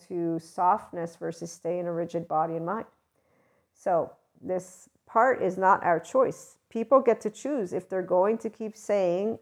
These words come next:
"I'm broken, others are broken, it's my fault, it's their fault, I can't, they can't, it's unfair, I'm unfair, everyone's gonna betray me, nobody's gonna be there."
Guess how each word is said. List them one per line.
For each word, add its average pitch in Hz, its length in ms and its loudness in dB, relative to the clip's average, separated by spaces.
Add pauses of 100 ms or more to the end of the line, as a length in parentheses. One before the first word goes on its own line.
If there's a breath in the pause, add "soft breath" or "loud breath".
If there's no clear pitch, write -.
"I'm 196 240 -2
broken, 226 440 4
others 190 260 0
are 220 80 4
broken, 202 460 0
it's 180 160 -12
my 185 160 -4
fault, 208 340 0
it's 208 140 -10
their 214 180 -2
fault, 208 540 6
I 196 180 2
can't, 208 400 -6
they 214 120 -2
can't, 208 480 -6
it's - 200 -6
unfair, 214 720 2
I'm 202 180 -2
unfair, 214 640 -2 (440 loud breath)
everyone's 233 380 6
gonna 233 160 6
betray 226 400 2
me, 214 260 2
nobody's 214 300 4
gonna 226 140 2
be 226 200 -2
there." 214 460 6